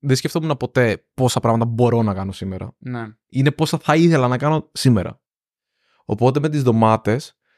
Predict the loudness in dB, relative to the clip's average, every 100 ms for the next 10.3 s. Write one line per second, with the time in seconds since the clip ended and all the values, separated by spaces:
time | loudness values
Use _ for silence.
0 | _ _ -2 0 2 2 0 -2 -2 -2
1 | -2 -6 0 2 2 0 -4 -6 -8 _
2 | _ _ _ -4 0 2 2 0 0 -4
3 | -10 _ _ _ _ -2 0 0 -2 -4
4 | -4 -6 -2 -2 -2 -4 -6 -12 -20 _
5 | -10 -4 -4 -2 -2 0 0 -2 -8 -10
6 | -10 -8 -8 -6 -6 -8 _ 2 4 4
7 | 2 4 4 2 0 0 -2 -6 -2 0
8 | 0 -4 -4 -2 -2 -4 -4 -4 -4 -6
9 | -8 -12 -8 -6 -6 -4 -6 -4 -4 -2
10 | -4 -6 -10